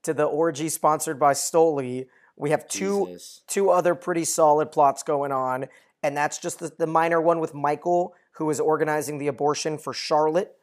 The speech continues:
Speaker 1: who doesn't want anyone to know that she's pregnant. And, and Arthur has a deep scene here, too, where he's describing how the little boy will come, and they don't even have to go to the, the, the, the doctor's office. They just drink and have fun, and then he comes back,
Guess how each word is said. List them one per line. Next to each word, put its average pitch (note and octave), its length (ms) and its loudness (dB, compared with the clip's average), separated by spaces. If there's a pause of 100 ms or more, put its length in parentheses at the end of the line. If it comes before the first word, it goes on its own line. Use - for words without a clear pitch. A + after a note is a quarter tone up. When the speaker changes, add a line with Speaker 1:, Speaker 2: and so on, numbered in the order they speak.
(180)
Speaker 1:
who - 100 -8
doesn't D3 240 0
want D3 140 -2
anyone D3+ 260 -2
to D3 80 0
know C#3 60 -2
that C3+ 120 -6
she's C#3+ 200 -8
pregnant. C#3 680 -4 (600)
And, D3+ 240 -4
and C#3+ 260 -6 (180)
Arthur F#3 320 2
has E3 140 -4
a D3 60 -4
deep D#3+ 280 -10
scene E3 280 -4
here, D3+ 260 -8
too, D3+ 240 -6
where C3+ 140 -4
he's - 280 -12 (160)
describing D#3 680 0
how D3 120 -2
the C#3 120 -4
little D3+ 200 0
boy C#3 280 0
will C#3+ 120 -4
come, D3+ 400 -2 (320)
and C#3 120 -6
they D3+ 40 -2
don't E3 140 2
even D#3 140 -4
have D3+ 100 -6
to C#3+ 80 -12
go D#3+ 340 0
to E3+ 80 -2
the, E3 220 2 (340)
the, D#3+ 140 -4 (160)
the, D#3+ 360 -2 (360)
the D3+ 100 -6
doctor's D3+ 400 4
office. C#3+ 460 2
They C#3+ 140 -6
just A#2+ 260 -10
drink D#3 320 -6
and C#3+ 100 -4
have D3 180 -8
fun, C#3+ 420 0 (340)
and C3 180 -4
then B2+ 220 -8 (160)
he - 80 -20
comes C#3 280 -10
back, C3+ 360 -4